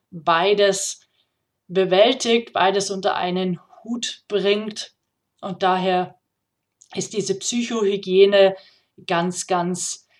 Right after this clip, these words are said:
wichtig, dass man immer wieder seinen Kopf frei bekommt, dass man dann auch abends gut schläft, denn Schlaf ist wichtig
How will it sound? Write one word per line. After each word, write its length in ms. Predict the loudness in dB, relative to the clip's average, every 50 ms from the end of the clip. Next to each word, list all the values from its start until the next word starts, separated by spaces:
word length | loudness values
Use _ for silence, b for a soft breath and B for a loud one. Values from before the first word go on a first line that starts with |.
| _ _
wichtig, 880 | -16 -14 -12 -2 2 2 2 2 0 -2 0 2 4 4 2 0 -4 B B B B B B
dass 220 | -6 -6 -4 -4
man 120 | -4 -6 -4
immer 240 | -2 0 0 2 2
wieder 180 | 2 0 0
seinen 340 | 0 0 0 0 0 -2 -6
Kopf 440 | 0 2 2 2 2 0 -6 -16 -18 -18
frei 380 | -18 -12 -4 -2 0 0 0
bekommt, 720 | 0 -2 -4 -4 -2 -2 -2 -2 -2 -4 -6 -8 -6 -6 -6
dass 160 | -6 -6 -2
man 260 | -2 0 0 0 -2 b b b b b _
dann 180 | -2 0 0
auch 200 | -2 -4 -6 -6
abends 460 | -4 -2 -2 -2 -2 -2 -6 -6 -8 -8
gut 240 | -8 -8 -6 -6
schläft, 580 | -6 -4 0 0 2 4 4 4 2 2 -4 -8
denn 140 | -8 -6 -6
Schlaf 340 | -4 -4 -4 -4 -4 -4 -6
ist 200 | -8 -8 -6 -6
wichtig 480 | -6 -6 -2 -4 -4 -4 -4 -10 -18